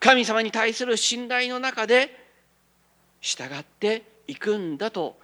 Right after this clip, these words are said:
聞き従っていくのであります。今、私の知恵を超えた神様を信頼してって言葉を使いましたが、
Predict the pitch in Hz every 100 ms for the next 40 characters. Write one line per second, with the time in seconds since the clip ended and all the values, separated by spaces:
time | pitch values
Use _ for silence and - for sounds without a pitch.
0 | _ _ - - 196 196 - 196 202 202
1 | _ - 233 247 - _ _ _ - -
2 | 98 - 170 - - - _ _ _ _
3 | _ _ _ _ _ _ _ _ _ _
4 | _ _ _ _ - 214 180 135 - -
5 | _ 151 202 180 202 190 - 202 196 180
6 | 170 160 156 196 196 180 165 160 - 180
7 | 180 185 - 233 226 147 143 143 131 -
8 | 131 131 135 - 117 151 139